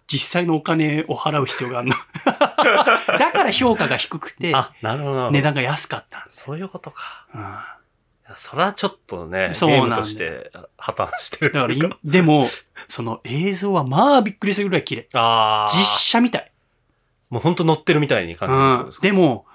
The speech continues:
Speaker 1: これ不思議なのは、
Speaker 2: はい。
Speaker 1: プレイステーションツーで初めてグランツーリスモやった時、
Speaker 2: うん。
Speaker 1: 高校一年生だと思うんだけど、
Speaker 2: はい。
Speaker 1: その時も全く同じテンションでお父さんに、「実写みたい」って言ったんだよね。
Speaker 2: なるほど。
Speaker 1: でも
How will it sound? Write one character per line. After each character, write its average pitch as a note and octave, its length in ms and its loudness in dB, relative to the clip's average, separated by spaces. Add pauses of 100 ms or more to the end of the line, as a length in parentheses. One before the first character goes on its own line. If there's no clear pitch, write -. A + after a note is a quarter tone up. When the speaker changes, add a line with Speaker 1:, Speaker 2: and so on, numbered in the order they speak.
(120)
Speaker 1:
こ - 120 -2
れ - 60 -2
不 - 160 -2
思 D4 200 4
議 C#4+ 80 6
な C#4+ 120 4
の A#2+ 100 -4
は、 G2+ 140 -8
Speaker 2:
は F#2 100 -6
い。 - 60 -20 (880)
Speaker 1:
プ F3 140 -4
レ B3+ 200 2
イ C4 40 2
ス - 140 -8
テ B3+ 200 0
ー - 40 0
シ - 160 -2
ョ - 20 -2
ン A#3 280 -2
ツ A#3 560 0
ー E3 60 -16
で C#3 100 -2
初 C#3 260 -4
め E3 80 0
て C3+ 80 -8
グ B2 140 -6
ラ B2+ 100 -2
ン B2+ 60 -8
ツ C#3 100 -6
ー C3 40 -2
リ B2+ 60 -4
ス - 100 -8
モ A2+ 60 -12
や G2+ 60 -16
っ - 20 -20
た G#2+ 100 -14
時、 - 240 -20
Speaker 2:
う A#2 60 -6
ん。 G#2+ 480 -4 (360)
Speaker 1:
高 F3+ 300 -2
校 E3 240 -2
一 C#3+ 200 -6
年 F#3+ 160 -2
生 B2 160 -8
だ G#2 100 -12
と - 120 -16
思 A2 160 -8
う - 20 -12
ん - 20 -12
だ G#2 80 -16
け G#2 100 -16
ど、 A2 100 -8
Speaker 2:
は G2+ 60 0
い。 - 80 -8 (380)
Speaker 1:
そ - 200 0
の C4+ 100 6
時 C4 180 -2
も B2 140 0 (360)
全 A3+ 120 0
く - 60 -10
同 G#3+ 220 0
じ G#3 180 -6
テ - 120 -6
ン G#3 60 -2
シ - 80 -6
ョ D#3+ 40 -2
ン - 20 -2
で C3 60 -4
お B2+ 80 -8
父 D#3+ 120 -2
さ C3 100 -6
ん A#2 60 -6
に、 A#2 100 -8 (300)
「実 D#3 240 4
写 - 320 2
み G3 100 -2
た C3+ 120 -6
い」 - 40 -10
っ - 40 -20
て - 120 -20
言 - 80 -20
っ - 60 -20
た - 80 -10
ん - 40 -10
だ D3 60 -4
よ C3 60 2
ね。 B2 40 4
Speaker 2:
な B2+ 40 2
る B2 80 2
ほ A2+ 100 0
ど。 F#2+ 140 -6 (720)
Speaker 1:
で D4+ 120 6
も A3+ 140 6